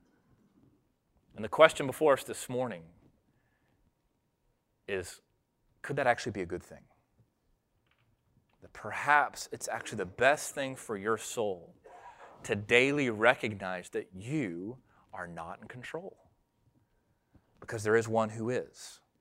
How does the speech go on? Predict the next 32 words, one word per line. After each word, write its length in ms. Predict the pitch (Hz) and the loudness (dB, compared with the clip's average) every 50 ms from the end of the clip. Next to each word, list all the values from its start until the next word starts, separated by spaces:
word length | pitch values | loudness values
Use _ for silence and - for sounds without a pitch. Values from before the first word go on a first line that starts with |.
| _ _ _ _ _ _ _ _ _ _ _ _ - | _ _ _ _ _ _ _ _ _ _ _ _ -12
The 60 | 110 | -8
God 260 | 98 104 104 104 113 | -2 2 4 4 4
of 80 | 113 101 | 2 0
the 80 | 104 | -4
universe, 520 | 101 104 110 117 117 110 113 107 104 - - | -4 -4 -4 -4 -4 -2 -2 -2 -2 -4 -8
the 100 | - 107 | -10 -6
God 240 | 95 98 98 101 101 | -4 -2 -2 -2 -2
who 60 | 101 | -2
made 180 | 98 98 98 | -4 -6 -6
creation, 520 | - - - 98 92 95 98 98 - - 107 | -8 -12 -10 -8 -6 -6 -6 -6 -8 -12 -12
the 60 | 95 | -12
God 160 | 87 95 98 | -10 -10 -8
who 80 | 98 95 | -8 -8
made 140 | 95 95 - | -8 -8 -6
everything, 480 | 117 113 117 123 127 117 - 117 104 | -4 -2 -2 -2 -2 -6 -6 -8 -8
the 80 | 101 98 | -8 -6
God 260 | 98 104 104 104 104 - | -2 -2 -2 -2 -4 -6
who 60 | 90 | -14
sent 340 | - - - - 131 131 - - | -16 -14 -12 -12 -14 -14 -16 -20
his 120 | - 95 - | -18 -16 -14
son 320 | - - 131 123 123 123 | -12 -10 -8 -8 -8 -10
to 100 | 120 98 | -12 -14
die 260 | 87 - 101 110 113 | -12 -6 -4 -2 -2
on 80 | 117 107 | -2 -4
the 60 | 98 | -8
cross 360 | - - - 117 113 113 - | -12 -6 -4 -4 -4 -4 -8
for 200 | - - 117 104 | -14 -14 -14 -14
you, 300 | 95 107 127 139 117 104 95 | -12 -10 -10 -8 -8 -10 -12
he 220 | - - 160 170 | -10 -8 -8 -8
is 380 | 170 - 135 151 185 196 175 - | -6 -8 -6 -6 -6 -6 -6 -10
in 200 | - 131 107 104 | -14 -14 -14 -14
control. 460 | - - 98 92 - - 95 80 - | -14 -14 -16 -16 -14 -14 -16 -16 -18